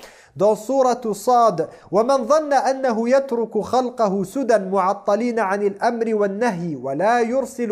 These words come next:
إليهم رسله ولا ينزل إليهم كتبه فقد ظن به ظن السوء. Et celui qui pense que Allah azza wa jal,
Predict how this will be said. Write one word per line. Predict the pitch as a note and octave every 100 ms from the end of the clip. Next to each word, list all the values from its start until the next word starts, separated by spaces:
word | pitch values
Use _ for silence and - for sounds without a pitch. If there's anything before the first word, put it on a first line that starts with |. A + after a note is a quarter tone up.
| G#3
إليهم | F#3 G3+ A#3+ G#3+ F#3+ F#3
رسله | E3 A#3 A#3 G3+ A3+ G3+ - - - -
ولا | D3+ G3+ D#4+
ينزل | E4 D#4 G#3 A#3+ A3 F#3+
إليهم | G3 C4 B3 G#3 G3
كتبه | C4 C4 B3 A#3 A#3+
فقد | G3+ G3+ G3+ E3
ظن | D3+ A#3+ B3+ A3 F#3+
به | G#3+ A3 B3+ B3
ظن | E3 G3+ A3 F3+
السوء. | F3 F3 - F3+ F3 E3 E3+ - - - -
Et | F3
celui | F3 A3+ A3 A#3
qui | A#3 G#3+
pense | A#3 B3 A3+
que | -
Allah | G3+ F#3 G3+ G3
azza | F#3 F#3
wa | F3 E3+
jal, | B3